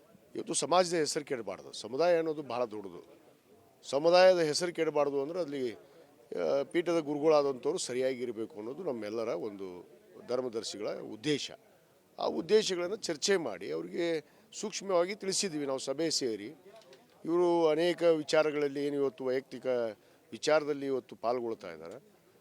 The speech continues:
ಅದರ ಕುರಿತು ಇವತ್ತು ಚರ್ಚೆ ಮಾಡ್ತೀವಿ. ಏನು ಇವ್ರ ನಡೆ ಯಾಕೆ ಈ ರೀತಿ ಬದಲಾವಣೆ ಆಯಿತು ಏಕಾಏಕಿ,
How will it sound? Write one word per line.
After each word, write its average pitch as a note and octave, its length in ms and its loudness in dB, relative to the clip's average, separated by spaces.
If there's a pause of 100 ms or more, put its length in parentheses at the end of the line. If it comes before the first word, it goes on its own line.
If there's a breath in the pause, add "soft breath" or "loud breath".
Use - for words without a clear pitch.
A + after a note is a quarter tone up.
(360)
ಅದರ F#3+ 200 0
ಕುರಿತು G#3 460 -2
ಇವತ್ತು G3 320 0 (580)
ಚರ್ಚೆ G#3+ 280 4
ಮಾಡ್ತೀವಿ. F#2+ 440 -2 (880)
ಏನು F3+ 200 6
ಇವ್ರ E3 160 4
ನಡೆ D#3 380 6
ಯಾಕೆ C#3+ 540 6
ಈ C#3 40 0
ರೀತಿ C3+ 260 -4
ಬದಲಾವಣೆ A#2+ 440 2
ಆಯಿತು G2+ 640 -6 (540)
ಏಕಾಏಕಿ, B2 760 0